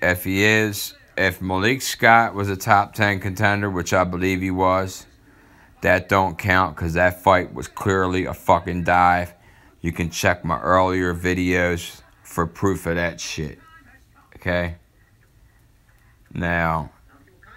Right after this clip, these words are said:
um, let me see if there's anything else I wanna cover, while I'm on this. Now, if Deontay Wilder switches over,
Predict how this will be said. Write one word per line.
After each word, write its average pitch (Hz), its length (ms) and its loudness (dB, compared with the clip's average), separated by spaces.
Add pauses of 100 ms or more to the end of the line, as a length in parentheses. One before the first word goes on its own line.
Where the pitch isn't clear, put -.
(920)
um, 80 460 -4 (720)
let 90 160 -4
me 90 100 -4
see 87 220 -6
if 82 160 -6
there's 82 160 -6
anything 85 420 -4
else 80 300 -8
I - 20 -6
wanna 82 260 -8
cover, 80 580 -6 (180)
while 80 360 -8
I'm 80 180 -8
on 80 220 -8
this. 80 400 -14 (320)
Now, 85 440 -2 (420)
if - 200 -4
Deontay 101 720 2
Wilder 98 560 4 (560)
switches 95 720 -4
over, 92 480 -2